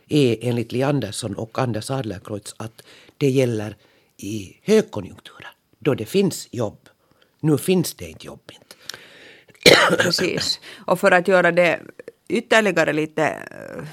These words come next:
Speaker 2: eller, inte vet jag, rodda till det. Alltså det här är ju någonting som regeringen har fattat beslut om redan långt tidigare. Men nu börjar riksdagen behandla det samtidigt som regeringen förbereder sig på att göra ytterligare skärpningar.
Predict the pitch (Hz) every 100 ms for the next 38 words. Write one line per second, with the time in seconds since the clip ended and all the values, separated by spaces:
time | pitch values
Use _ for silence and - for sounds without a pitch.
0 | - - - - - - 180 - - _
1 | _ _ _ - 175 170 156 87 170 -
2 | - - - - - - 160 156 - 156
3 | 170 156 156 185 170 147 139 156 156 196
4 | 214 175 160 160 160 156 147 165 185 175
5 | 139 139 143 - 143 147 156 - 143 143
6 | 147 170 165 - 190 160 - 92 - 165
7 | 170 202 214 196 165 170 202 - 151 139
8 | 131 147 180 208 160 117 131 - - -
9 | - - 214 262 233 196 165 151 - 165
10 | 151 160 165 190 190 151 147 151 147 151
11 | 147 139 147 156 - 151 151 160 156 151
12 | 240 254 302 233 - - 151 - - -
13 | - - - -